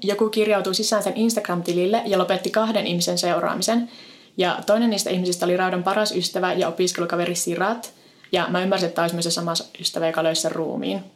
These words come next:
mikä olisi kans vähän epäilyttävää. Ja sitten Raudan koko Instagram-tili poistettiin, mut ei niinku Instagramin puolesta, vaan jonkun, joka pääsi kirjautumaan sinne sisään. Ja Raudan perhe ei tiedä yhtään, että kuka se oli.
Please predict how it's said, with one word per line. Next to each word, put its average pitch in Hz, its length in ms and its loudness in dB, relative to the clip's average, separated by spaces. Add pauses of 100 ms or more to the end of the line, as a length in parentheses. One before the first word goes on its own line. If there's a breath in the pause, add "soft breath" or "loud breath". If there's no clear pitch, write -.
mikä 160 240 -2
olisi - 340 -2
kans 180 220 -6
vähän 175 160 -6
epäilyttävää. 196 540 -4 (680 loud breath)
Ja 180 100 4
sitten 240 360 2
Raudan 196 280 2
koko 196 180 0
Instagram-tili 175 600 2
poistettiin, 226 840 0
mut 175 220 0
ei 190 100 2
niinku 180 180 0
Instagramin 185 540 -2
puolesta, 170 520 0 (140)
vaan 165 160 2
jonkun, 165 200 2
joka 160 140 0
pääsi 170 220 -2
kirjautumaan 175 420 0
sinne 175 140 -2
sisään. 185 560 -2
Ja 165 280 0
Raudan 165 260 0
perhe 170 300 -2
ei - 100 0
tiedä - 180 -2
yhtään, - 160 -6
että - 60 -8
kuka - 180 -4
se - 120 -2
oli. 233 300 0